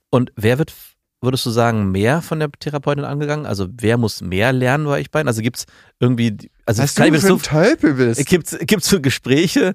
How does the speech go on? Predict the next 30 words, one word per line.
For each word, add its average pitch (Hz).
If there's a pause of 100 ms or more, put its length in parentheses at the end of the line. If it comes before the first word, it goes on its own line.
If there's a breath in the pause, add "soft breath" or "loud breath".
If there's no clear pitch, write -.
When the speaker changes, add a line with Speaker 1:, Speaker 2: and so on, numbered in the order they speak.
Speaker 2:
Okay. 151
Speaker 1:
Führen 220
die 240
Gespräche 160 (220)
mehr 123
in 120
deine 123
Richtung, 190
dass 127
du 131
dann 156 (340 loud breath)
da 113
dein, 110
mehr 98
ins 104
Gefühl 185
gehen 160
musst 143
und 90
vielleicht 90 (140)
dich 90 (200)
anders 101
verhalten 135
musst? 147 (300 soft breath)
Oder 123 (120)
ist -
es 123
ungefähr 104
gleichwertig? 85 (400 soft breath)
Speaker 2:
Also, 110